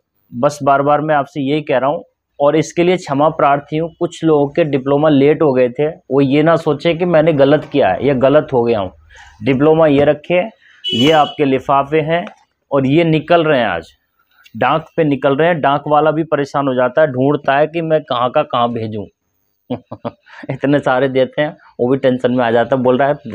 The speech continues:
"एक एक करके दिया करो", ठीक है।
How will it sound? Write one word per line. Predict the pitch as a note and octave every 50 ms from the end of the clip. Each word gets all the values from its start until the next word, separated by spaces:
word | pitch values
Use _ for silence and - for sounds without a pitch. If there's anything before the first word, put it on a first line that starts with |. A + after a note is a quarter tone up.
| E2+ -
"एक | F2+ F2+ A2 C3+ - -
एक | D3 C3 -
करके | C3+ A#2 A#2+ B2+
दिया | A#2 A2 A2+ G2+ G2
करो", | F2 F#2+ F#2+ F#2 - - _ _ _ - - - - - - - - - - - -
ठीक | - F3 F3+ G3
है। | F3 B2 G2